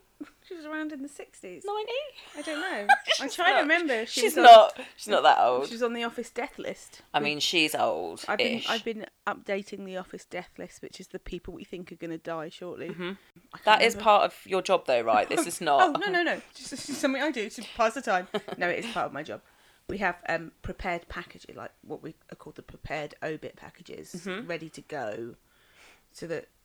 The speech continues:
Speaker 1: people that have got a lot of story about them.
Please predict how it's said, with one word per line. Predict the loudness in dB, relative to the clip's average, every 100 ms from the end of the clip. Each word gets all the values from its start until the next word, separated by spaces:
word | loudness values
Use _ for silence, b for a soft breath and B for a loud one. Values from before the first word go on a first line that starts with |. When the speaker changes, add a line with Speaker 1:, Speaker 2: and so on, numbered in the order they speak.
| _ _ _
Speaker 1:
people | -12 -10
that | -10
have | -10
got | -10
a | -10
lot | -10 -10 -10
of | -16 -18 _
story | -20 -14 -12 -10 -12
about | -12 -12 -14 -14
them. | -18 -20